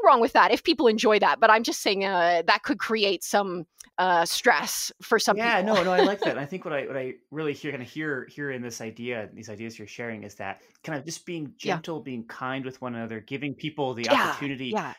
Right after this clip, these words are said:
Speaker 2: to, to let that kinda natural or gra-, organic gratitude arise and, and
Speaker 1: Yeah.
Speaker 2: express itself in, in, in the most, uh, organic way. You know, I, and I think that's, uh,
Speaker 1: Right.
Speaker 2: a helpful thing. I,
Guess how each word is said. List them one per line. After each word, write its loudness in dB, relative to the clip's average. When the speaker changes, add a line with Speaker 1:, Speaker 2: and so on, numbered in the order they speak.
Speaker 2:
to, -4
to -10
let -4
that -4
kinda -8
natural -8
or -8
gra-, -10
organic -8
gratitude -10
arise -6
and, -8
and -14
Speaker 1:
Yeah. 2
Speaker 2:
express -2
itself -6
in, -8
in, -10
in -8
the -8
most, -4
uh, -6
organic -6
way. -2
You -8
know, -2
I, 0
and -4
I -6
think -12
that's, -8
uh, 0
Speaker 1:
Right. 0
Speaker 2:
a -8
helpful -8
thing. -8
I, -8